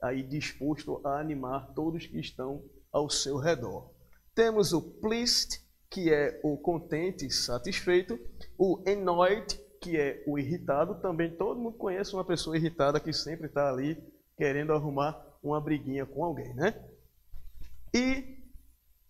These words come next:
aqui eu coloquei alguns exemplos,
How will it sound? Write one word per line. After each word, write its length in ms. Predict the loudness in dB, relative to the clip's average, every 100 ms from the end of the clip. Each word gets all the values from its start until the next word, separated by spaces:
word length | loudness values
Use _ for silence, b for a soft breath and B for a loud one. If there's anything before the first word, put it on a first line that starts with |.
| 0
aqui 500 | 0 0 -4 -4 0 2
eu 100 | 2
coloquei 800 | 4 2 2 0 -2 -2 -4 -6
alguns 520 | -2 -2 0 -2 0
exemplos, 640 | -2 -2 -4 -6 -10 -14